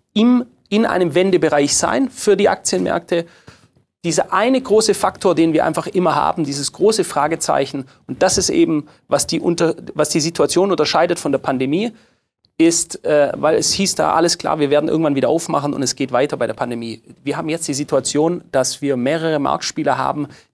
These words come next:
die über Atomarsenale verfügen und in ihrer Verbalkommunikation schon ganz offen ansprechen, diese auch einzusetzen und gleichzeitig in einen Krieg, der meiner Meinung nach mehrere Väter hat, nicht nur einen, ähm,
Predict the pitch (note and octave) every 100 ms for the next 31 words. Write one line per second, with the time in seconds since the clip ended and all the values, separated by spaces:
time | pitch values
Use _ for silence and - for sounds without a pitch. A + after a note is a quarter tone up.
0 | - D3+ C#3 A2+ C#3 G3 G3+ - D#3 D3+
1 | D#3 C#3+ D3+ D3 - D3+ - E3+ E3 D#3+
2 | - D3 C#3+ - - _ _ _ _ D#3
3 | D#3+ D#3+ C3+ C3+ B2+ _ C3 C3+ C3+ C#3
4 | G#3 A3 E3 D3+ C#3+ - C3 - D#3 E3+
5 | D#3+ D3 D#3 G3 - F3 D3 D#3+ - -
6 | D#3+ - C#3+ D3 D3+ D3+ - C3 E3+ A#3+
7 | - E3+ D#3+ - D#3+ D3 - C#3 C3+ B2+
8 | - _ _ _ _ _ - D#3+ F#3+ -
9 | D#3+ D#3 D#3 C#3+ - C#3+ C#3 C3+ - -
10 | G#3 A3 - C#3 C3 - B2 C#3 E3+ G#3
11 | F#3 E3 D#3 D3 C#3+ C#3 - - _ -
12 | E3 G#3 G#3+ F3+ F3+ F#3 F3+ E3+ C#3+ -
13 | - D#3 F3 - D3+ C#3+ F3+ G#3 - _
14 | _ _ _ _ _ D#3 D#3 D3